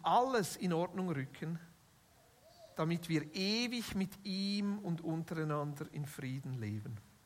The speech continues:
Ich bin gespannt auf deine Feedbacks. Du darfst dein Feedback gerne über unsere Vineyard-App direkt in die Kommentare schreiben, mir eine E-Mail schreiben, mich anrufen, all die Dinge, die dir jetzt nicht gepasst haben oder die dich gefreut haben, mit mir diskutieren.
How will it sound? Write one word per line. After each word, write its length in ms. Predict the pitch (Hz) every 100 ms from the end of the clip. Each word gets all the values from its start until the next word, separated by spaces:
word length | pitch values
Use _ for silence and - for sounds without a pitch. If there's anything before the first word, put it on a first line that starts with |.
| _ - _ - -
Ich 180 | - 196
bin 140 | 220 202
gespannt 500 | 190 - 151 170 165
auf 100 | -
deine 280 | 156 147
Feedbacks. 640 | 143 147 143 123 110 - - - - - - - - - - -
Du 80 | 175
darfst 460 | 196 202 - -
dein 220 | - 190 175
Feedback 420 | 233 233 220 208
gerne 240 | 208 214
über 160 | 208 185
unsere 360 | 180 170 156
Vineyard-App 760 | 160 226 240 233 220 208 214 -
direkt 420 | 190 196 208 -
in 80 | 190
die 140 | 175
Kommentare 720 | - 185 165 - 175 185 196
schreiben, 520 | 185 190 175 180 180 175
mir 200 | 202 190
eine 140 | 180
E-Mail 280 | 202 202 190
schreiben, 480 | - 180 185 185 180
mich 240 | 156 -
anrufen, 800 | 170 190 190 190 175 - 185 180 - -
all 160 | 185 220
die 100 | 214
Dinge, 260 | 220 226
die 140 | 214 202
dir 140 | 202
jetzt 320 | 190 180 -
nicht 400 | 202 214 277 -
gepasst 500 | 247 - 214 220 -
haben 300 | 214 208 214
oder 160 | 202 175
die 140 | 180
dich 200 | 175 175
gefreut 520 | - 165 180 185 202 226
haben, 360 | 185 185 185
mit 160 | 190 190
mir 140 | 185
diskutieren. 760 | 185 175 - - - 165 165